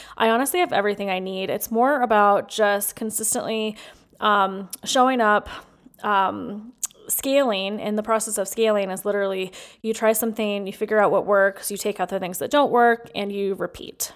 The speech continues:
repeat, repeat, repeat, repeat, you know? And so it's been really neat just to kind of, like, jump into my own confidence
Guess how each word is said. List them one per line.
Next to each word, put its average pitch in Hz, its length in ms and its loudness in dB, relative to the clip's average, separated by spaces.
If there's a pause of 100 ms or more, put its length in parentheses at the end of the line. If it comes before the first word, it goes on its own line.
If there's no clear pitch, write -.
(100)
repeat, 208 340 -4
repeat, 220 360 -6
repeat, - 400 -8
repeat, - 440 -8 (360)
you 220 100 0
know? 202 200 4
And 214 200 -2
so 220 220 8
it's 220 180 2
been 277 480 0
really 302 260 0
neat 233 420 -2
just 226 200 -4
to 220 60 -4
kind 214 180 -2
of, 208 80 -4
like, 185 240 -2 (100)
jump 226 280 0
into 262 180 -4
my 196 220 0
own 208 200 -2
confidence 311 720 4